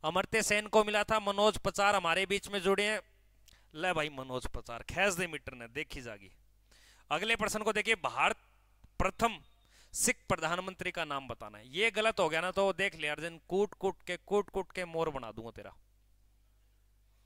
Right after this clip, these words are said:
मैं तेरू पूछूं,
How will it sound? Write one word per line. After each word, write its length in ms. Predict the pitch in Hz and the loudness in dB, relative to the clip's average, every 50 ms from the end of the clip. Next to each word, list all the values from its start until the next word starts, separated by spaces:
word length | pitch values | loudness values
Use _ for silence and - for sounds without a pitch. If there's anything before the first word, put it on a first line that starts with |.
| _ _ _ _ _ _ _ _ _ _ _ _ _ _ _ _ _ _ _ _ _ _ _ _ _ - - - - - - - - - - - - _ _ _ _ _ _ _ _ _ _ _ _ _ _ _ _ _ _ _ _ _ _ _ - 131 | _ _ _ _ _ _ _ _ _ _ _ _ _ _ _ _ _ _ _ _ _ _ _ _ _ -20 -20 -20 -20 -20 -20 -20 -20 -20 -20 -20 -20 _ _ _ _ _ _ _ _ _ _ _ _ _ _ _ _ _ _ _ _ _ _ _ -20 -16
मैं 180 | 127 139 156 | -12 -12 -8
तेरू 220 | - 170 180 196 208 | -4 -2 0 0 0
पूछूं, 360 | - - 170 - - - 92 | 0 -2 -6 -4 -4 -4 -4